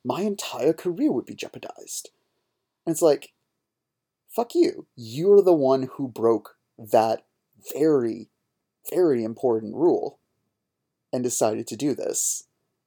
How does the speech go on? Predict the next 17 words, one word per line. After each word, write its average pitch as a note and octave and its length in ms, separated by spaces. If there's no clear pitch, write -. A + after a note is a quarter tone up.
And C#3 180
instead, C3 320
like, B2+ 280
all D#3 200
he's D3+ 220
doing E3 260
is A2 120
he's B2 200
constantly C3 500
throwing A#2+ 360
it A2+ 60
on G#2+ 260
her, A#2 240
like, G#2+ 220
"It's A#2+ 240
all A#2 320
you. G#2+ 480